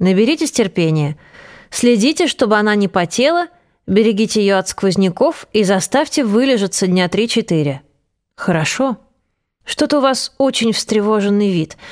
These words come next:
Я, конечно, сгустил краски, хотя не так уж и сильно.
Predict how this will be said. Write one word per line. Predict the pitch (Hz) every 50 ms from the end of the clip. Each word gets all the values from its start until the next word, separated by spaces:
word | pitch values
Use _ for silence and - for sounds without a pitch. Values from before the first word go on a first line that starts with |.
| - - - -
Я, | - 208
конечно, | 208 - 226 220 220 - - 214
сгустил | 196 190 185 208 196 - - - 359 381
краски, | - - 247 196 175 165 - - - 175 - 160 - - _ _ _ _ _ _ _
хотя | - - 190 - - 220 196 190 180 170 - -
не | - 233 240
так | 233 277 254 240
уж | 254 240 -
и | 262
сильно. | 220 - - 190 160 156 151 143 - -